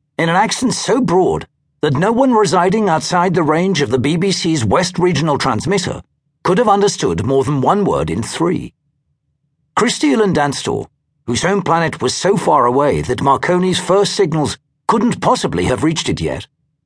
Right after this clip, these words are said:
did even worse than this. But they managed to get the general idea and retired in good order, both wondering if their knowledge of English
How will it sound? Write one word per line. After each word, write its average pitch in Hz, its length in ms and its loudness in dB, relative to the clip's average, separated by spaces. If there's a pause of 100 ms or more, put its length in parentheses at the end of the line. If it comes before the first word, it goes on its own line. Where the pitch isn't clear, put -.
(160)
did 202 220 0
even 202 360 0
worse 107 320 -2
than 131 180 -2
this. - 420 -4 (920)
But 180 120 0
they 185 100 2
managed 220 380 0
to 262 60 -2
get 196 180 0
the 160 80 0
general 151 360 0
idea 107 540 0 (260)
and 139 140 0
retired 175 400 2
in 226 140 -2
good 196 200 2
order, 170 360 0 (520)
both 202 280 0
wondering 202 320 2
if 156 140 -2
their 135 120 2
knowledge 127 360 2
of 104 100 0
English 175 420 -2